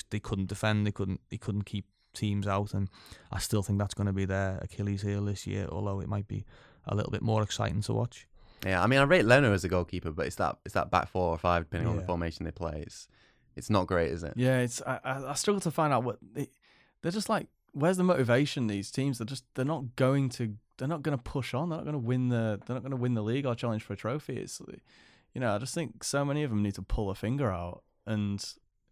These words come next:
Speaker 3: these are quality players. We are talking about quality players here.
Speaker 2: Very well paid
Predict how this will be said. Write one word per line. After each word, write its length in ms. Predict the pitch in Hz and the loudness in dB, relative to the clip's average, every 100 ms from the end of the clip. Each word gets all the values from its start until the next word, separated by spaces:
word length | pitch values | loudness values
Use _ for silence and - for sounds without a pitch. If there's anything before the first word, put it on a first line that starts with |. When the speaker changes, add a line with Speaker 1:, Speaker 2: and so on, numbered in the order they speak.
| _ _ 156 | _ _ 2
Speaker 3:
these 120 | 165 | 2
are 60 | |
quality 400 | 156 156 139 127 | 4 4 4 2
players. 320 | 120 113 104 113 | 0 2 0 4
We 80 | 131 | 6
are 120 | 127 | 6
talking 260 | 131 120 | 4 0
about 160 | 107 101 | 0 -2
quality 260 | 117 104 95 | 2 2 2
players 340 | 107 107 101 | 0 2 2
here. 220 | - - - - - | -2 -8 -12 -20 2
Speaker 2:
Very 160 | 165 131 | 6 8
well 220 | 110 104 | 10 10
paid 300 | 113 107 98 | 8 4 4